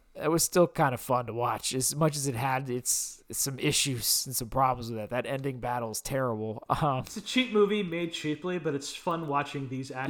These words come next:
Speaker 2: actors get to play around for a while.
Speaker 1: Yeah, it is a fun time.
Speaker 2: 'Cause they're all charming and charismatic for as little screen time as they,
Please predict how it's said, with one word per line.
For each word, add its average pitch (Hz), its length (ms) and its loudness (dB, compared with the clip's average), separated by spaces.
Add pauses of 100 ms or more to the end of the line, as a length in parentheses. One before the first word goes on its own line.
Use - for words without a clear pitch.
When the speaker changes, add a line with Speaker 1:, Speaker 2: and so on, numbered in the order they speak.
(120)
Speaker 2:
actors 139 260 0
get - 140 -6
to 127 100 -10
play 147 300 -4
around 127 300 -4
for 117 160 -6
a 107 40 -8
while. 104 300 -10 (420)
Speaker 1:
Yeah, 123 340 0 (180)
it 143 160 6
is 131 160 4
a 135 80 -2
fun 110 260 -4
time. - 220 -6
Speaker 2:
'Cause 139 100 -8
they're 151 160 0
all 165 140 4
charming 139 400 -4
and 123 160 -6
charismatic 123 580 -6 (140)
for 117 260 -12 (220)
as 120 140 -8
little 147 180 2
screen 135 240 -6
time 120 240 -8
as 110 100 -10
they, 110 220 -10